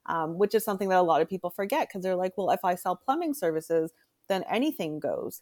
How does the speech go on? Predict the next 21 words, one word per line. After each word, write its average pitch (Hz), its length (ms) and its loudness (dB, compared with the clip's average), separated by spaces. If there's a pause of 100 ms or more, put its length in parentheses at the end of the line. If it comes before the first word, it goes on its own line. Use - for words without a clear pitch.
And 202 100 -6
I'm 220 120 -4
like, 240 180 -2
"Well, 233 160 4
not 240 240 0
necessarily. 247 720 -2
I 143 160 2
wanna 254 240 0
read 226 180 0
ad 180 300 0
copy 196 340 -2
that 185 180 0
talks 175 280 -2
about 175 420 0
the 190 80 -4
fact 165 320 0
that 165 140 -6
my 185 200 -4 (320)
pipe 269 280 0
just - 200 -6
burst - 400 -8